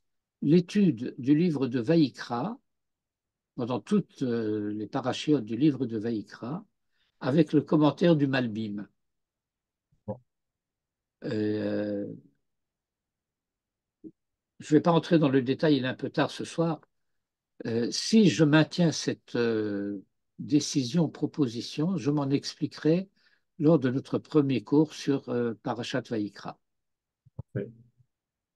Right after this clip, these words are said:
Speaker 1: Eh bien, euh, Shavua Tov, Chodesh Tov.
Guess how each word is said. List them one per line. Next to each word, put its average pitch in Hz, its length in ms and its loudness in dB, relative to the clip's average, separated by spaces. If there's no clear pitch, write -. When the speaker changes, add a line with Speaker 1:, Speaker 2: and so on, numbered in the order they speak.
Speaker 1:
Eh 160 100 6
bien, 160 440 8
euh, 131 440 2
Shavua 190 460 4
Tov, 175 480 4
Chodesh 151 480 2
Tov. 143 260 -6